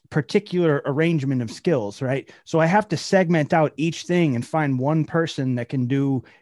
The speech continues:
each part of whatever I'm doing, right? Like, I can't find somebody that's gonna write all the marketing copy, put up a website,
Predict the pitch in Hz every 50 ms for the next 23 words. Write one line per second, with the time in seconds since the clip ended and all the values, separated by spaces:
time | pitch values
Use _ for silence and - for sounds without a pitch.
0 | - - 131 160 170 - - - - - - 139 127 - - 131 123 117 135 123
1 | 120 107 113 110 110 107 104 110 104 95 95 98 113 135 135 131 - 135 139 135
2 | 147 143 - 208 214 165 - - 175 175 185 180 175 - 170 143 131 131 123 120
3 | 113 - 151 135 127 127 147 147 - - 127 143 160 160 147 143 139 143 139 156
4 | 143 135 - 143 139 131 135 - 135 131 131 127 120 - - - - _ _ _
5 | - 175 170 175 170 170 147 151 151 147 131 - - 156 135 131 135 131 -